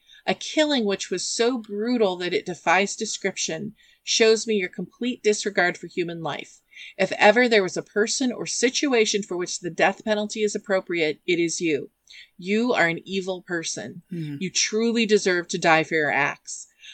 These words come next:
Speaker 1: I thereby sentence you to death for the murder of Danny Bridges committed during the course of his aggravated kidnapping." He was then transferred to Pontiac Correctional Center, and he was incarcerated on death row. He filed various and sundry appeals.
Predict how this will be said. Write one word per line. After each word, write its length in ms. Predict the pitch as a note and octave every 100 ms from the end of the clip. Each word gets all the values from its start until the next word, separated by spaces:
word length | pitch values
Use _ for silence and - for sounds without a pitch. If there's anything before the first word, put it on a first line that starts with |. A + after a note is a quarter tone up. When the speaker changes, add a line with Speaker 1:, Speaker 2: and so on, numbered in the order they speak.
| -
Speaker 1:
I 80 | F#3
thereby 320 | G#3 G#3 G3
sentence 500 | - A#3 A#3 B3+ -
you 80 | A#3+
to 80 | G#3+
death 280 | G3 F3 -
for 80 | F3+
the 120 | F3
murder 300 | F3 F3 F3
of 100 | D#3+
Danny 280 | E3+ F#3 G#3
Bridges 540 | F#3 E3+ E3+ D#3+ -
committed 360 | - F#3 F#3 F3+
during 200 | F#3 F3
the 80 |
course 320 | - F#3 E3 F3
of 80 |
his 140 | E3 D3+
aggravated 640 | D3+ E3 D#3+ D#3+ D3+ -
kidnapping." 640 | - C#3+ G#2 - - - - _ _ _
He 80 | G3
was 220 | G3 F#3+
then 260 | G#3+ G#3+ G#3+
transferred 400 | A3 G#3 G#3 F#3+
to 60 |
Pontiac 400 | - F#3+ F#3 C#3
Correctional 500 | - G3+ A#3+ - C4
Center, 420 | B3+ B3+ A#3+ A#3+ A#3
and 160 | - G3+
he 80 | A3+
was 200 | A3 - -
incarcerated 800 | - G3+ G3 F#3+ - F#3+ F3+ F3+
on 160 | E3+ E3
death 240 | D3 D3+ -
row. 440 | A#3+ A3+ A3 G#3+ _ _ _
He 120 | G#3
filed 480 | F#3+ G3+ F#3 F3 E3 - _ -
various 500 | G3 F#3+ F#3 F3+ F#3
and 140 | E3+
sundry 380 | - E3+ D#3+ D3+
appeals. 840 | C#3+ - C4+ B3 A3+ A3 G#3+ -